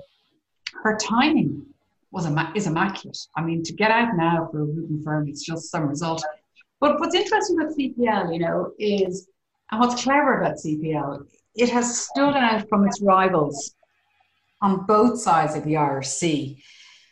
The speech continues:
um, because a lot of its business comes from tech and pharma companies in the Republic,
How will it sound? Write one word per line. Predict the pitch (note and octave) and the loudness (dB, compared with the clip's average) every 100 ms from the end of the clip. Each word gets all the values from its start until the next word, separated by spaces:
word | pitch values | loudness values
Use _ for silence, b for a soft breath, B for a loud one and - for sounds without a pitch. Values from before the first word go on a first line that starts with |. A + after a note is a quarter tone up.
| b _ _ - | b _ _ -4
um, | F#3+ F3+ F3 E3+ - | 0 2 2 2 0
because | A3 A#3 A3 - - | 0 2 2 0 2
a | A3 | 4
lot | A3+ B3+ E4+ | 6 6 4
of | E4 | 0
its | - - | -2 0
business | B3+ A#3+ A#3 G3+ - | 4 4 4 0 -2
comes | - G#3 G3 - | 0 4 4 2
from | G3 F3 E3+ E3 - _ - | 0 2 2 -2 -8 _ -10
tech | - G#3+ F#3 - | -2 -2 -2 -4
and | F#3+ | -4
pharma | - G3 F3+ F3+ | 2 2 2 -2
companies | F3+ F3 E3+ C#3 - - - | -2 -2 -4 -6 -6 -12 -6
in | F#3+ | -2
the | E3+ | 0
Republic, | D#3+ D#3+ F3+ D3 C#3+ - | -2 -2 -4 -4 -6 -14